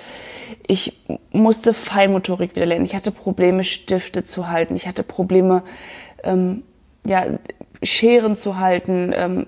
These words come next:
generell zu malen. Also ich musste wieder lernen, richtig zu malen, richtig Stifte zu, zu, zu, zu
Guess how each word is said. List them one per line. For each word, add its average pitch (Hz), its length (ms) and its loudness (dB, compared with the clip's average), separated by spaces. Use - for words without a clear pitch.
generell 185 580 2
zu - 200 0
malen. 180 400 0
Also - 180 -6
ich 185 80 -10
musste 196 300 -4
wieder 190 180 2
lernen, 185 400 4
richtig 185 480 -2
zu - 140 -6
malen, 170 320 -2
richtig 190 320 -4
Stifte - 400 -4
zu, - 120 -16
zu, - 420 -10
zu, 185 240 -10
zu 185 300 -2